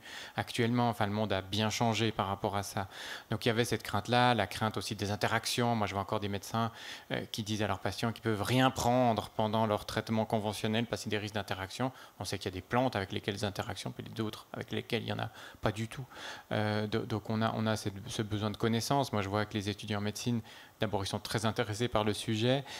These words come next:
mais aussi, ils ont envie de connaître. Est-ce que si je donne de la valériane en même temps que la chimiothérapie, est-ce qu'il y a des risques ou bien pas ? Juste ces questions toutes bêtes, en fait, ils ne savent pas, est-ce que le thé vert est dangereux avec certaines chimiothérapies ? Ben oui, avec certaines oui, puis avec d'autres pas.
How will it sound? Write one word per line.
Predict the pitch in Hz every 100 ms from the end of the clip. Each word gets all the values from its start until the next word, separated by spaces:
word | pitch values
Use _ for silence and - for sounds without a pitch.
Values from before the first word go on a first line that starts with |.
| - -
mais | 107 104 -
aussi, | 104 - 143
ils | 107
ont |
envie | 101 104
de | 107
connaître. | 101 131 151 131 107
Est-ce | 98
que | - 120 120
si | 117
je | 98
donne | 113 113
de |
la | 104
valériane | 104 107 104 113 113
en |
même | 101 104
temps | 113
que | -
la |
chimiothérapie, | 98 110 104 104 107 107 127
est-ce | 110
qu'il | 120
y | 110
a |
des | 110
risques | 107 127 -
ou | 104
bien | 104
pas ? | 127 120 - - -
Juste | - 156 -
ces |
questions | 131 120 - 110
toutes | 127 117
bêtes, | 127 143 -
en | 107
fait, | 113 -
ils | 104 - - - -
ne | 110
savent | 117 -
pas, | 139
est-ce | -
que | 107
le |
thé | - 113
vert | 101 113 120
est | 104
dangereux | 104 104 104
avec | 117 104
certaines | 113 - 107
chimiothérapies ? | - 110 107 110 110 127
Ben | 107 101
oui, | 104 123
avec | 117 101
certaines | - - 107
oui, | 104 113 127
puis | 107
avec | 104
d'autres | 104 107
pas. | - 113